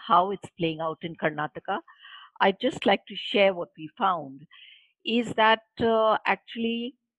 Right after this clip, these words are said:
uh, on the ground, uh, child marriages continue to happen in northern Karnataka, which are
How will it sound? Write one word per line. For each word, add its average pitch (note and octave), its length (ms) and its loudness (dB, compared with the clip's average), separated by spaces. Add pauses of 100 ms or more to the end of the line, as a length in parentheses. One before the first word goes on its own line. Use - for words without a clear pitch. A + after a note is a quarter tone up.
(360)
uh, F#3+ 340 2 (480)
on G#3+ 240 0
the B3 80 -2
ground, A3 640 0 (280)
uh, F#3+ 420 2 (560)
child C4 280 4
marriages G3+ 540 -2
continue G3 500 -10
to G3 100 -10
happen G#3 460 -4
in D#3 120 -8
northern D3+ 360 -8
Karnataka, E3 720 -2
which G#3 200 -8
are A3 140 -2